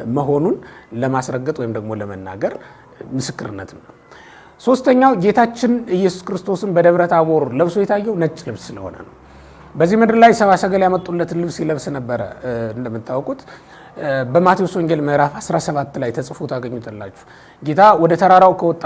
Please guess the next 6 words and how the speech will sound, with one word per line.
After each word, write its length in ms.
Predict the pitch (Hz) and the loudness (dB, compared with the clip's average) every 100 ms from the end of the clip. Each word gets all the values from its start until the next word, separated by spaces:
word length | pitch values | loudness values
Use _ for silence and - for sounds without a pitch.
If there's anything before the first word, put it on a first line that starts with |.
| 156 | -4
በኋላ 280 | 151 175 226 | -2 0 0
በደቀ 580 | 160 151 131 110 147 160 | 2 2 2 0 0 0
መዛሙርቱ 460 | 165 160 160 156 131 143 | -2 0 0 0 -4 -8
መካከል 440 | 147 175 180 254 - - - | -6 -8 -6 -8 -8 -20 -10
ልብሱ 260 | 135 156 - 254 247 196 | -4 -4 -2 -4 -2 0
እንደ 200 | 180 | 2